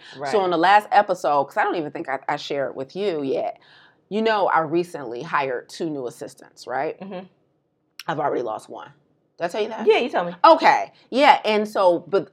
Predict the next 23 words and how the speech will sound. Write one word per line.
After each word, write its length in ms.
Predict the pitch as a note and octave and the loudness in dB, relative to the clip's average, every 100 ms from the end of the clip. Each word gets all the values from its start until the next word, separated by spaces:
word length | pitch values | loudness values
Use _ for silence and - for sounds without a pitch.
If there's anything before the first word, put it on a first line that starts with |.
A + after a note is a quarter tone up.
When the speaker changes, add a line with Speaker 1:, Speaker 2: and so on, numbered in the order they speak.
| E3 | 0
Speaker 2:
the 100 | F3+ | 0
reason 360 | E3 A3 A3+ F#3 | -2 -2 -2 0
I 120 | D#3+ | 2
lost 320 | D#3 C#3 C#3 | 2 0 0
her 320 | E3 C#3+ C3+ - | -2 -2 -4 -4
was 340 | D#3+ D#3+ D3+ - | -2 -2 -2 -8
to 120 | D3+ | -8
health 320 | E3 G3+ G3 | 0 2 2
reasons, 500 | D#3 C#3 B2+ B2+ B2 | -2 -6 -6 -8 -10
Speaker 1:
Yeah. 360 | F3 F#3 A#2 G#2+ | -4 -4 -4 -2
Speaker 2:
but 120 | E3+ D#3+ | 0 2
not 200 | E3 - | 2 2
physical 420 | G#3 D3+ C#3 A#2 | 0 0 -4 -8
health 260 | D#3+ F2+ - | -8 -8 -8
reasons, 400 | F#2 - G#3 G#3 | -12 -10 -12 -12
Speaker 1:
Mm-hmm. 120 | F#3 - - | -14 -16 -2
Speaker 2:
right? 400 | D#3 D3+ D#3 - | 2 4 2 -4
Some 220 | D#3 D3+ | -6 -4
mental 280 | F#3+ G3 E3 | -4 -4 -8
stuff 280 | - C#3 C#3+ | -8 -10 -6
going 260 | D3 C3 | -8 -6
on. 200 | C#3+ C3+ | -8 -8
And 340 | G2+ D#3+ D3 | -8 -8 -8